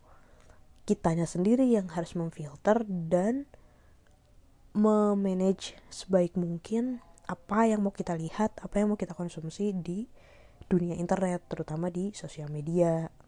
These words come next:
Jadi, eh, ya itu sih aku, pengalaman aku untuk mem-, bermain sosial media tuh itu gitu. Jadi aku ngerasa bahwa kalau hal, hal-hal yang sering kita gunakan, yang sering kita konsumsi adalah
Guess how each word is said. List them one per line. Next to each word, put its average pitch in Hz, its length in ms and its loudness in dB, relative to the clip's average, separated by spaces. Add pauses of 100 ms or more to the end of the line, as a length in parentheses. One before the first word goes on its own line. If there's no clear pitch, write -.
(1300)
Jadi, 190 560 0 (560)
eh, 170 680 -6 (300)
ya 180 200 -6
itu 196 200 -2
sih 240 160 -6
aku, 226 320 -2
pengalaman 185 480 0
aku 180 160 -2
untuk 170 280 -2 (280)
mem-, 175 160 -4
bermain 170 400 2
sosial 170 320 -6
media 165 280 -6
tuh 233 280 -6 (680)
itu 196 360 4
gitu. 170 240 -2
Jadi 165 240 -4
aku 190 160 -6
ngerasa 175 320 0
bahwa 156 320 -6 (1040)
kalau 170 160 0
hal, 165 200 2 (160)
hal-hal 165 840 -6 (480)
yang 170 160 0
sering 170 240 2
kita 160 240 -8
gunakan, 156 560 -2
yang 185 120 -2
sering 160 200 -6
kita 160 160 -10
konsumsi 165 560 -8
adalah 156 480 -8